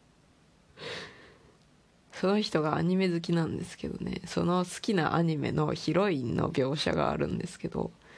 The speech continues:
ヒロインを他の登場人物が見て、そのヒロインに対して形容しているのが、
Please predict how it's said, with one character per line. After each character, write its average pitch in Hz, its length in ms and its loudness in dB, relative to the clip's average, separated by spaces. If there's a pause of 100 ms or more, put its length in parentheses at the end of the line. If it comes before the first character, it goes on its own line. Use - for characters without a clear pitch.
(160)
ヒ - 160 -4
ロ 196 160 2
イ 143 180 0
ン 131 100 -2
を 143 320 0 (200)
他 - 260 0
の 170 140 0 (560)
登 170 180 2
場 170 200 2
人 170 240 0
物 151 220 -4
が 143 120 -2
見 139 140 -4
て、 156 340 -2 (1300)
そ - 40 -6
の 147 60 -2
ヒ 147 160 -4
ロ 151 100 2
イ 147 60 -2
ン 113 80 -4
に 110 100 -4
対 135 220 -4
し - 100 -12
て 139 120 -6
形 - 220 -2
容 - 200 -2
し - 160 -4
て - 120 -2
い - 120 0
る - 100 -6
の - 60 -8
が、 - 160 -10